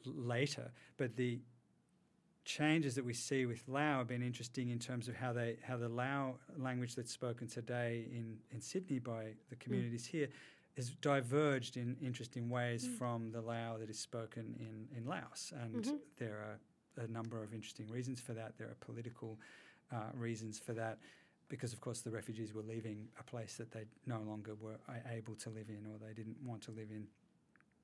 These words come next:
Speaker 1: for political reasons. So you now have a very interesting dynamic
Speaker 2: Mm.
Speaker 1: between the modern-day Lao speakers of, uh, Sydney who are,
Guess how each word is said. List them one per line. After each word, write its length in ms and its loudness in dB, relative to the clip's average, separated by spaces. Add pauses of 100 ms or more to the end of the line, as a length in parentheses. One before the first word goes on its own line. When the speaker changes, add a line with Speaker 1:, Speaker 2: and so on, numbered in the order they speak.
(280)
Speaker 1:
for 120 -6
political 440 -2
reasons. 340 -4 (320)
So 160 6
you 140 10
now 300 8
have 200 6
a 60 4
very 260 6
interesting 460 0
dynamic 460 2
Speaker 2:
Mm. 140 -2
Speaker 1:
between 460 0 (440)
the 80 0
modern-day 800 4 (240)
Lao 300 4
speakers 880 -2 (100)
of, 420 -2 (400)
uh, 180 -4
Sydney 420 2
who 200 2
are, 160 -2